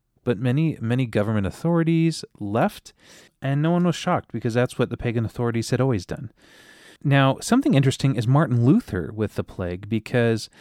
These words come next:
a couple hundred years after the Black Plague hit, Martin Luther was around in fifteen twenty-seven when a case of the bubonic plague was found in Wittenberg, which was the small town where Luther was based.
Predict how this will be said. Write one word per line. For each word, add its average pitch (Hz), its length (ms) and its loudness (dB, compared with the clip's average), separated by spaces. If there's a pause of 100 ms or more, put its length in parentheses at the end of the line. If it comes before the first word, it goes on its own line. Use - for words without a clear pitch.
(260)
a - 40 -6
couple 160 220 2
hundred 147 260 0
years 131 280 2
after 120 280 -2
the 110 80 -2
Black 104 360 0
Plague 151 320 0
hit, 98 320 -4
Martin 117 440 -2
Luther 131 600 -2
was 104 240 -4
around 90 480 -4
in 101 320 -4
fifteen - 360 -8
twenty-seven 101 720 -4 (440)
when 120 200 2
a 120 140 -4
case - 340 -4
of 120 80 -2
the 117 80 -2
bubonic 107 480 0
plague 110 300 -2
was 107 160 -4
found 107 340 -4
in 104 200 -8
Wittenberg, 113 540 -2
which - 200 -2
was 110 180 0
the 110 100 0
small 113 360 -2
town 107 340 -4
where 101 160 0
Luther 104 380 -2
was 92 180 -4
based. - 580 -4